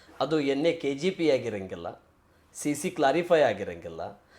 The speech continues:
ಅಲ್ಲಿ ಡೆವಲಪ್ಮೆಂಟ್ ಅಂತಾರೆ, ಡೆವಲಪ್ಮೆಂಟ್ ಯಾವುದಾದಾಗಿ ಡೆವಲಪ್ಮೆಂಟು ಕೂಡ ಆಗಿರಂಗಿಲ್ಲ. ಅಲ್ಲಿ ರಸ್ತೆಗಳನ್ನಾಗಿರಲಿ, ಚರಂಡಿಗಳನ್ನಾಗಿರಲಿ, ಪಾರ್ಕ್ಗಳನ್ನಾಗಿರಲಿ,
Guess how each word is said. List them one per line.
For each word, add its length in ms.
ಅಲ್ಲಿ 260
ಡೆವಲಪ್ಮೆಂಟ್ 800
ಅಂತಾರೆ, 460
ಡೆವಲಪ್ಮೆಂಟ್ 580
ಯಾವುದಾದಾಗಿ 460
ಡೆವಲಪ್ಮೆಂಟು 680
ಕೂಡ 160
ಆಗಿರಂಗಿಲ್ಲ. 540
ಅಲ್ಲಿ 640
ರಸ್ತೆಗಳನ್ನಾಗಿರಲಿ, 1040
ಚರಂಡಿಗಳನ್ನಾಗಿರಲಿ, 1200
ಪಾರ್ಕ್ಗಳನ್ನಾಗಿರಲಿ, 1300